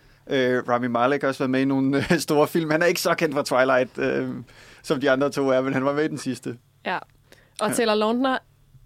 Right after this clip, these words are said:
Speaker 2: han lever sit bedste liv uden for skuespilverdenen i dag, eller hvad?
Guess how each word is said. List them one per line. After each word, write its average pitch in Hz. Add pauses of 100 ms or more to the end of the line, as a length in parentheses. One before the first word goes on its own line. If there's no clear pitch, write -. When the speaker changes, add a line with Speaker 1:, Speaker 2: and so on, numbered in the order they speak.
(280)
Speaker 2:
han 233
lever 220
sit 220
bedste 208
liv 202
uden 208
for 202
skuespilverdenen 175
i 190
dag, 175
eller 175
hvad? 170